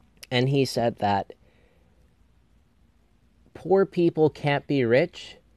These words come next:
because they don't have the habits of a rich person. Now, I thought that was very profound, because rich people aren't necessarily rich because they have money.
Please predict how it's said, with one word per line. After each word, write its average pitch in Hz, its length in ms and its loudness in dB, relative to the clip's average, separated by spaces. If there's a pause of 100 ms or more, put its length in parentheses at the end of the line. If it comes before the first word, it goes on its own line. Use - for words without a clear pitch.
(300)
because 123 340 2
they 120 140 0
don't 123 320 0
have 113 420 -2 (100)
the 110 120 -4
habits 113 500 -4
of 101 160 -10
a 104 60 -2
rich 110 260 -2
person. 98 460 -10 (800)
Now, 117 360 -4 (640)
I 135 160 0
thought 139 280 0
that 127 100 -2
was 110 100 -2
very 127 220 4
profound, 110 720 -4 (200)
because 117 540 -4
rich 160 320 -6
people 143 480 0
aren't 120 240 -4
necessarily 113 640 -2
rich 107 320 -2
because 107 400 -6
they 101 180 -4
have 101 500 -4 (600)
money. 104 460 -4